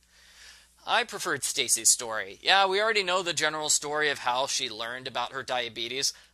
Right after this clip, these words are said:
but this version fleshes out the story a bit more, gives us some more details. I don't like how Lane is a jerk the entire time, though.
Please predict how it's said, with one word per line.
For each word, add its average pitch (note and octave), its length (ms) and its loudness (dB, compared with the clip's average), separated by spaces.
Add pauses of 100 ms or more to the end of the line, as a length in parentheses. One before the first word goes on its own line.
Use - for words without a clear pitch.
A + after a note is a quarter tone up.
but D#4+ 120 -10
this F#4+ 200 2
version C4 360 -2
fleshes E3 600 0
out B2+ 200 -2
the - 80 -4
story C3 360 0
a B2 60 -4
bit B2+ 240 -8
more, C3 360 0
gives F3+ 240 2
us E3 120 2
some D3 140 -2
more C#3 260 -4
details. B2+ 720 -2 (440)
I E4 180 4
don't F4+ 240 -4
like B3+ 180 -2
how A3 160 2
Lane D#3+ 320 2
is B2 140 0
a C3+ 60 -4
jerk B2 360 -6
the B2+ 140 -4
entire B2 480 -2
time, B2 480 -4
though. A2 340 -6